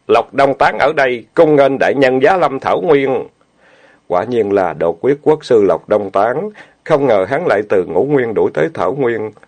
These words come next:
chẳng trách có thể có mưu cao như vậy. Lâm Vãn Vinh ha ha cười lớn, ôm quyền đáp:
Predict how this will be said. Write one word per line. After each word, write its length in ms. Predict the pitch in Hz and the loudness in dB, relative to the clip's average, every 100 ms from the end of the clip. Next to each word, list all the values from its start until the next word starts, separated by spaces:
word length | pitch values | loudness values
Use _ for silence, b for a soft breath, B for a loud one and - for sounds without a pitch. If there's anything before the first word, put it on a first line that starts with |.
| - | -6
chẳng 200 | 87 95 | -6 -4
trách 140 | 135 147 | -4 -4
có 180 | - 151 156 | -2 -2 -2
thể 160 | 82 | -6
có 220 | - 135 | -2 -2
mưu 220 | 151 113 107 | 0 -2 -2
cao 260 | 117 113 | -2 -2
như 220 | 113 107 95 | 0 -2 -2
vậy. 340 | 69 78 90 101 B B B | -2 -4 -4 -10 B B B
Lâm 300 | 123 117 98 | -2 0 0
Vãn 200 | 95 135 | -2 0
Vinh 220 | 120 113 | -2 -2
ha 180 | 117 104 | -4 -4
ha 280 | 110 107 101 | -4 -4 -4
cười 220 | 101 85 | -2 -2
lớn, 280 | 65 92 127 | 0 -2 -2
ôm 220 | 92 101 101 | -4 -2 0
quyền 260 | 95 73 | -2 0
đáp: 200 | 82 107 | -2 -2